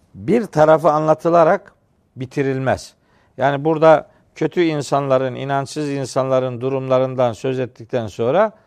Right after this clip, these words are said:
söz bu defa iyi insanlara getirilir. Ondan sonra sırası gelir gene kötülere doğa-, dair hatırlatmalarda bulunulur vesaire. Böyle Kur'an'ın mesanilik üslubu vardır. Böyle bir şeyi zıddıyla anlatmak,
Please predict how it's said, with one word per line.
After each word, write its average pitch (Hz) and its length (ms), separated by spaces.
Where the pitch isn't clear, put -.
söz 175 440
bu 160 80
defa 175 480
iyi 175 280
insanlara 135 560
getirilir. 104 680
Ondan 156 340
sonra 156 300
sırası 151 420
gelir 156 260
gene 160 320
kötülere 147 580
doğa-, 131 320
dair 123 380
hatırlatmalarda 123 1000
bulunulur 123 580
vesaire. 95 560
Böyle 156 240
Kur'an'ın 156 640
mesanilik 151 840
üslubu 139 500
vardır. 90 420
Böyle 123 280
bir 127 60
şeyi 135 260
zıddıyla 120 580
anlatmak, 101 480